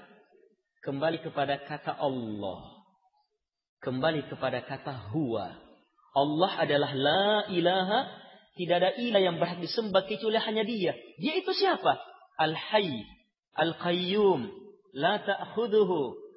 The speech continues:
sinatu wa la naum, lahu ma fis samawati wa ma fil ard. Man dzal ladzi yashfa'u 'indahu illa bi idni, ya'lamu ma baina aydihim wa ma khalfahum,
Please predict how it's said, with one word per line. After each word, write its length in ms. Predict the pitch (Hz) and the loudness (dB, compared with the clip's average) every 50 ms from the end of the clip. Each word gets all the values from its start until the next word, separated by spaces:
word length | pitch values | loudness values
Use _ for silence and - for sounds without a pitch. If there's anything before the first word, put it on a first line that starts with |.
| - - - - | -18 -16 -12 -8
sinatu 480 | - 233 240 233 226 220 208 - - 208 | -6 -4 -2 0 0 -2 -2 -2 -2 -2
wa 280 | 202 190 185 185 185 180 | 0 0 2 2 2 2
la 240 | 185 196 196 202 202 | 2 2 2 0 0
naum, 560 | 202 202 208 214 214 208 196 165 139 113 - - - - - - - | 0 2 2 4 4 4 2 0 -2 -6 -10 -14 -18 -20 -20 -16 -6
lahu 400 | - 160 185 175 156 214 220 208 | -2 -2 -2 0 0 0 2 2
ma 200 | 208 220 220 214 | 2 2 0 0
fis 160 | 214 220 190 - - | -2 -6 -6 -6 -2
samawati 680 | - 208 202 202 202 196 202 208 214 214 208 - - 196 | -2 0 0 2 4 4 4 4 4 2 0 0 2 4
wa 160 | 196 196 196 | 6 6 6
ma 140 | 190 196 190 190 | 6 4 2 2
fil 200 | - 208 208 202 | 4 4 4 4
ard. 360 | - - 214 202 - - - - - - - - - | 4 6 6 6 6 6 2 -2 -10 -14 -16 -14 -2
Man 240 | - 208 311 381 403 | 2 4 4 6 6
dzal 240 | 330 285 277 240 226 | 8 8 8 10 10
ladzi 320 | 220 214 208 185 208 202 | 8 6 6 6 6 8
yashfa'u 560 | 202 202 190 - - - 202 196 196 190 196 - | 8 10 8 8 6 8 8 8 8 8 6 6
'indahu 480 | 196 185 185 175 180 180 165 175 190 | 4 6 8 8 8 8 8 6 4
illa 320 | 190 175 175 170 170 170 165 | 4 4 6 8 8 8 8
bi 160 | 151 160 170 | 8 6 4
idni, 560 | 220 269 254 240 247 226 202 165 131 113 - - - - - - | 4 4 4 4 6 8 8 8 8 6 0 -6 -18 -20 -12 0
ya'lamu 600 | - 156 220 - - 294 277 269 247 240 233 220 214 | 6 8 8 8 10 10 10 10 8 8 6 6 6
ma 160 | 214 214 208 | 8 8 8
baina 400 | 190 247 277 262 233 214 220 220 | 8 6 6 6 6 4 6 6
aydihim 560 | 214 208 196 214 269 262 190 226 220 202 196 | 6 6 6 4 2 0 0 0 -2 0 4
wa 160 | 202 202 196 | 6 6 8
ma 160 | 190 185 180 | 8 8 6
khalfahum, 720 | 180 - 180 180 170 165 - 240 247 247 226 175 139 113 | 6 6 4 4 4 4 4 2 4 4 4 2 2 0